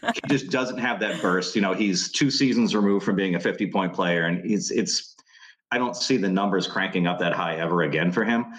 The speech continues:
Speaker 2: But with the Flames losing Michael Ferland two years ago and losing Garnett Hathaway this offseason, Calgary needed some sort of beef. They needed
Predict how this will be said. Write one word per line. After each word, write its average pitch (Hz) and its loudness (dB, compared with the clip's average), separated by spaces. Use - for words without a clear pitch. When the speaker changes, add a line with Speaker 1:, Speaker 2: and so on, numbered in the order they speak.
Speaker 2:
But 123 0
with 120 0
the 110 0
Flames 123 0
losing 117 2
Michael 104 0
Ferland 101 0
two 98 2
years 92 2
ago 92 2
and 87 4
losing 95 2
Garnett 101 -2
Hathaway 95 0
this 87 0
offseason, 87 -2
Calgary 110 -2
needed 95 0
some 92 -2
sort 87 0
of 73 -2
beef. 76 -2
They 85 -2
needed 90 0